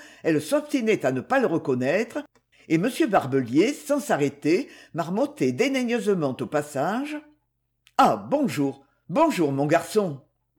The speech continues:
Lorenzo, alors, riait silencieusement,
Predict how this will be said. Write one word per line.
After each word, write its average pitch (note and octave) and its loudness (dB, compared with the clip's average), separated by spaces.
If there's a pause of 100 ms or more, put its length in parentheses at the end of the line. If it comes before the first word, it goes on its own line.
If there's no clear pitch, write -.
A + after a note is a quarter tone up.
(680)
Lorenzo, F#3+ 0
alors, D3+ 2 (160)
riait F3+ 2
silencieusement, D3+ -2